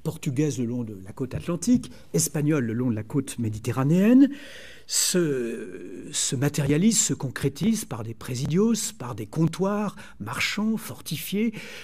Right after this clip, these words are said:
par des raids, on pourrait dire des razzias, c'est le cas de le dire, des raids destructeurs qui vont jusqu'au,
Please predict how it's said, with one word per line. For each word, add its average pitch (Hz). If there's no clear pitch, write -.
par 127
des 147
raids, 151
on 120
pourrait 107
dire 143
des 120
razzias, 160
c'est 147
le -
cas 131
de 123
le 151
dire, 175
des 101
raids 131
destructeurs 196
qui -
vont 131
jusqu'au, 107